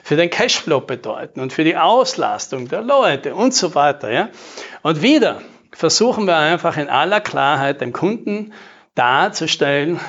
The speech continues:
was würde denn das bedeuten, wenn wir gemeinsam an deiner besseren Zukunft arbeiten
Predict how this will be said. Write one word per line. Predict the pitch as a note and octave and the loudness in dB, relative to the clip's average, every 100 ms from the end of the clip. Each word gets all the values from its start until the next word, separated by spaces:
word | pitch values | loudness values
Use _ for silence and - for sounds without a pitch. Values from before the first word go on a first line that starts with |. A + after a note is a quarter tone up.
| - | -4
was | A#2 C3 F3+ G3 C3+ | 0 2 2 2 -2
würde | C3 D#3+ F3+ F3+ | 0 2 2 2
denn | E3 F3 F3 | -2 -4 0
das | A#2 A#2 - | -2 -2 -4
bedeuten, | - - G2+ G2+ - A2+ - - _ | -4 -2 -2 -4 -8 -16 -18 -20 _
wenn | B2 A#2 | -2 0
wir | A2+ C#3 F3+ F#3+ | 0 2 2 2
gemeinsam | F3+ D3+ C3 B2 C3+ C3 A2+ A2+ - - - | 0 2 2 2 0 0 -2 -4 -18 -20 -6
an | A#2+ | -2
deiner | A#2 A#2 C#3 E3 | 2 2 2 0
besseren | C#3 C3 - C3 | 0 0 0 -2
Zukunft | - C3+ - B2 - | -2 -2 -4 -4 0
arbeiten | A#2 C3 A#2+ B2 A#2+ | 0 2 0 -2 -8